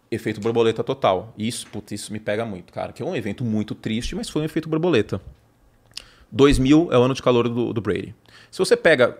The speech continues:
fita de, de jogo dele daquela época, realmente não é o mesmo quarterback. Lento. Tudo que ele fazia era lento. Recuando pra passar o passe, o movimento, tudo lento.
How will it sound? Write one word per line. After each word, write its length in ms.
fita 440
de, 280
de 120
jogo 300
dele 220
daquela 340
época, 460
realmente 440
não 220
é 60
o 40
mesmo 220
quarterback. 500
Lento. 600
Tudo 180
que 120
ele 60
fazia 260
era 80
lento. 480
Recuando 420
pra 80
passar 220
o 60
passe, 380
o 20
movimento, 340
tudo 300
lento. 360